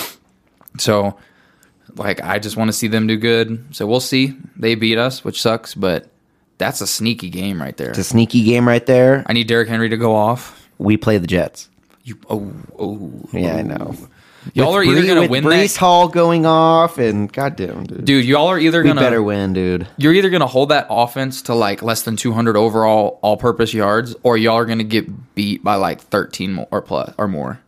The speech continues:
Speaker 2: Chill out.
Speaker 1: Hey, like, I gave you guys defense top five credit. I said you might hold them
Speaker 2: Mm-hmm.
Speaker 1: under two hundred all-purpose yards.
Speaker 2: All right, now I'm looking at these, uh, P P R wide receiver rankings. 'Cause
Speaker 1: Cooper
Speaker 2: we're
Speaker 1: has
Speaker 2: kinda
Speaker 1: to be
Speaker 2: talking
Speaker 1: one,
Speaker 2: about
Speaker 1: or up there.
Speaker 2: And honestly, I'm, like, looking at 'em, and I'm like, "Mm,"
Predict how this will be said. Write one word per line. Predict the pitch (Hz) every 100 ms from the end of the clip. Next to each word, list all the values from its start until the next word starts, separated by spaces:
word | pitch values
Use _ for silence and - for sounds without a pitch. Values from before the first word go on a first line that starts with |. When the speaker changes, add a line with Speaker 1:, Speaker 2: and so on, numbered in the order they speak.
| -
Speaker 2:
Chill | - 143 180
out. | 220 175 214 120 90 - - _ _ _ _
Speaker 1:
Hey, | - 330 139
like, | 143 131 139 -
I | 165
gave | 180 196
you | 185
guys | 175 165
defense | 139 190 151 151
top | - 160 -
five | 151 -
credit. | 143 143 151
I |
said | 147 156
you | 160
might | 156
hold | 139 147
them | 139
Speaker 2:
Mm-hmm. |
Speaker 1:
under | 135 131
two | -
hundred | 135 127
all-purpose | 123 120 127 - 113
yards. | 110 107 123 -
Speaker 2:
All | -
right, | 127 117 101
now | 123
I'm | 127
looking | 147 156 165
at | 156
these, | 165 147 117 120
uh, | 110 107 101 101
P | - 131
P | 135 123
R | 120 113
wide | 110 107
receiver | 107 107 113 104 101
rankings. | 98 90 87 92 92 - _ - - -
'Cause |
Speaker 1:
Cooper | - 110
Speaker 2:
we're |
Speaker 1:
has | 120
Speaker 2:
kinda | 110 104
Speaker 1:
to |
be | 113
Speaker 2:
talking | 107 101
Speaker 1:
one, | 101
Speaker 2:
about | 92 92 90
Speaker 1:
or | 107 113
up | 113
there. | 101 98 107 - _ - -
Speaker 2:
And | 123 131
honestly, | 147 175 175 170
I'm, | 156
like, | 143
looking | 131 160 175 127
at | 117
'em, | 117 120
and | 123
I'm | 123
like, | 131 160
"Mm," | 294 359 370 359